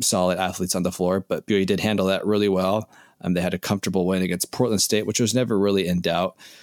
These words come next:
So it was good to see that. Um, but other than that, I mean, those are the big things, <laughs> uh, I saw. Um, Portland State, I mean, they're kind of a subpar team. They just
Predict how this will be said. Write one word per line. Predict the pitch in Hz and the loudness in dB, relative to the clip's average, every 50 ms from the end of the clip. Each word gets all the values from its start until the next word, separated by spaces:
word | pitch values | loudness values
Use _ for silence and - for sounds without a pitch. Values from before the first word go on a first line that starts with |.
| - - | -16 -4
So | - - 131 | 0 4 4
it | 127 | 6
was | 117 104 - | 4 4 4
good | 131 131 113 | 2 2 4
to | 120 107 | 2 2
see | - - 113 101 | 2 4 4 4
that. | 95 90 87 92 104 107 - - - - - _ _ _ - | 4 4 4 2 0 -2 -4 -8 -12 -14 -14 _ _ _ -4
Um, | - 95 90 90 87 95 95 - - - - _ - - - - - - - 120 - | -2 0 0 2 0 0 -2 -6 -12 -20 -20 _ -20 -20 -18 -10 -10 -10 -10 -8 -6
but | - 98 78 | -4 -2 -2
other | 69 104 123 | 0 2 2
than | 131 123 104 | 4 4 4
that, | 104 107 101 | 4 2 2
I | |
mean, | 98 92 | 2 2
those | - 113 110 123 | 2 2 2 4
are | 117 | 2
the | 101 | 2
big | 90 95 104 95 - | 2 2 0 0 0
things, | - 98 98 95 - - - - | 0 2 2 2 2 2 2 0
<laughs> | 135 113 107 - - - | 0 -2 -2 -4 -6 -4
uh, | 92 92 85 - | -4 -4 -4 -2
I | - | -2
saw. | 90 - - 90 87 87 90 90 98 - | -2 0 0 0 0 0 0 -2 -2 -2
Um, | - 85 80 82 87 87 _ _ - - _ _ - | -4 -4 -4 -4 -6 -8 _ _ -20 -20 _ _ -2
Portland | - 127 117 98 - | 0 0 2 2 2
State, | - 113 101 98 | 2 2 2 2
I | |
mean, | 92 92 92 | 2 2 2
they're | 101 98 87 | 2 0 0
kind | - - - 101 | -2 -2 0 0
of | 98 92 | 2 2
a | 90 | 2
subpar | - - 98 - - 104 92 85 | 2 0 0 -2 0 -2 -2 0
team. | - - 101 95 92 | 0 0 2 2 2
They | 92 92 | 2 2
just | 90 - - | 2 2 0